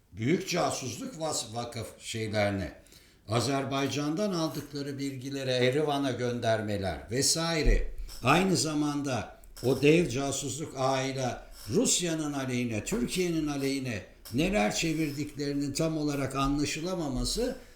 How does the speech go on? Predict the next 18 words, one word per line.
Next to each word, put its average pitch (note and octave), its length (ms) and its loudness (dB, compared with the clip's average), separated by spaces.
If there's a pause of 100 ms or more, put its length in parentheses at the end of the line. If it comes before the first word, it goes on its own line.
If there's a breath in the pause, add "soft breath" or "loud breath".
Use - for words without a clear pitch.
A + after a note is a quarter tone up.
(160 loud breath)
tabii D3 300 -2
ki - 140 -8
gerginliğin A#2+ 760 -4
büyümesine G#2+ 800 -4 (380 loud breath)
ve B2+ 420 2
gerçek C3+ 400 -2
anlamıyla G#2+ 840 -4 (280 loud breath)
büyük C#3+ 340 -4
bir C#3+ 180 0
mücadelenin G#2+ 880 0
patlak F3 480 0
vermesine F2+ 600 -4
neden F2+ 320 -6
olmuş F2 440 -6
durumda. F#2 560 -6 (380 loud breath)
Bu D#3+ 120 -4
nedenden E3 640 0
dolayı, D#3 520 -4